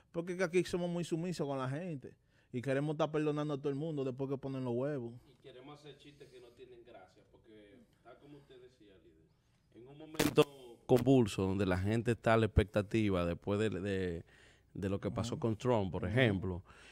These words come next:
Speaker 2: y demás, eh, viene este muchacho de, de, de las redes también, el que hizo video amenazando al presidente.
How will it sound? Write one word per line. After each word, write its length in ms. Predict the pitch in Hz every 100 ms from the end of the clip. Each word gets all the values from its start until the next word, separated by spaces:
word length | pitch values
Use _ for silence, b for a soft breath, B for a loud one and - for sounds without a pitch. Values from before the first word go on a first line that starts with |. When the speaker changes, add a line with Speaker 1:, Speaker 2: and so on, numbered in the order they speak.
| B B -
Speaker 2:
y 140 | 110
demás, 840 | 110 113 110 113 101 92 - - -
eh, 280 | - 95 95
viene 300 | 95 113 113
este 160 | 101 107
muchacho 680 | 104 - 120 110 - 98
de, 300 | 95 92 90
de, 260 | 90 92 92
de 100 | 92
las 160 | 87
redes 300 | 110 120 107
también, 320 | 92 98 110 98
el 120 | 90
que 80 | 95
hizo 180 | 104
video 260 | 101 101 104
amenazando 540 | 98 98 90 87 98
al 60 | 98
presidente. 640 | 101 95 110 98 87 98